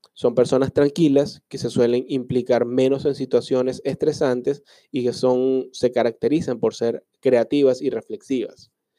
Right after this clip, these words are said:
Esto es interesante porque pareciera que el patrón tipo B es un patrón más adecuado para, eh, digamos, para enfrentarse a situaciones estresantes. En primer lugar, no se implican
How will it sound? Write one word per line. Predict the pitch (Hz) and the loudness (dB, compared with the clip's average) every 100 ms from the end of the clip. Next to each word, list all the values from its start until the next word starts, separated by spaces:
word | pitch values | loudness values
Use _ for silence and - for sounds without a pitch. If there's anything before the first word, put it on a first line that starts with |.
| _ _ _ _ _ - | _ _ _ _ _ -4
Esto | 147 185 | 0 2
es | |
interesante | 208 202 185 180 147 147 110 | 2 2 0 2 0 2 2
porque | 135 127 131 120 _ _ _ - | 2 2 -2 -2 _ _ _ 0
pareciera | 123 123 123 - 170 196 147 190 _ _ - | 2 4 2 2 6 6 4 0 _ _ -2
que | 123 | 0
el | 120 | 2
patrón | 113 110 123 135 | 0 0 -2 -2
tipo | - 180 160 | -4 2 6
B | 151 208 _ _ _ - | 4 2 _ _ _ -4
es | 143 | -2
un | 165 | 0
patrón | 180 175 160 | 0 2 2
más | 170 160 - | 0 -4 -6
adecuado | 156 147 - 147 170 117 104 - _ | -2 -2 0 2 4 4 0 -4 _
para, | - 120 113 110 107 101 - _ _ _ _ _ _ _ | -2 0 2 0 -2 -6 -12 _ _ _ _ _ _ _
eh, | - 110 - _ _ _ _ | -4 -4 -4 _ _ _ _
digamos, | 160 135 127 120 127 - | -12 -2 0 2 0 2
para | 139 127 | 2 0
enfrentarse | 120 120 113 139 160 - | 0 0 0 -2 -2 -4
a | |
situaciones | 123 123 113 - 123 127 | -8 -4 -4 0 -2 -2
estresantes. | - 117 98 139 123 - | -6 -8 -4 -4 -4 -8
En | 110 | -8
primer | 110 113 113 | -4 -2 0
lugar, | 123 123 131 170 - _ | 2 4 2 0 -6 _
no | 131 127 | -8 -6
se | 139 | -4
implican | 143 131 143 165 185 135 107 | -4 -4 0 0 0 -2 -4